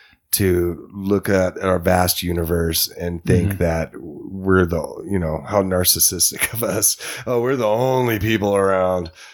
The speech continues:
Speaker 1: you know, the only being
Speaker 2: The only
Speaker 1: or
Speaker 2: life force.
Speaker 1: whatever, you know, life force, um, in this vast, vast universe of ours. Um, it's, it's pretty asinine to think otherwise. I
Speaker 2: Yeah.
Speaker 1: think it'd be pretty immature to be like,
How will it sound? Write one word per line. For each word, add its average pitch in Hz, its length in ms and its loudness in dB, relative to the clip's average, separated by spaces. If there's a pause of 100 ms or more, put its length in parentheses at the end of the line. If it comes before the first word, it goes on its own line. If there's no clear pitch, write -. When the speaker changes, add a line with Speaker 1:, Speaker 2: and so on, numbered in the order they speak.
(100)
Speaker 1:
you 104 60 -4
know, 104 200 2
the 104 140 2
only 104 360 0
being 98 520 0
Speaker 2:
The 120 80 2
only - 160 2
Speaker 1:
or 92 60 0
Speaker 2:
life 98 260 0
force. 95 300 0
Speaker 1:
whatever, 87 520 0
you 95 180 0
know, 95 240 2
life 92 320 -2
force, 95 460 0 (260)
um, 92 460 -6
in 95 180 -6
this - 420 -2 (140)
vast, 120 460 0
vast 113 380 0
universe 104 460 -2
of 92 120 -4
ours. 87 400 -2 (340)
Um, 107 220 2
it's, 104 300 0
it's - 340 0
pretty 110 720 -4
asinine 95 640 0
to 90 140 -2
think 92 320 2
otherwise. 73 800 0
I - 40 -2
Speaker 2:
Yeah. 127 140 4
Speaker 1:
think 101 100 0
it'd 101 120 4
be 95 120 4
pretty 87 480 0
immature 87 520 0
to 82 100 -6
be 82 140 -2
like, 82 240 -4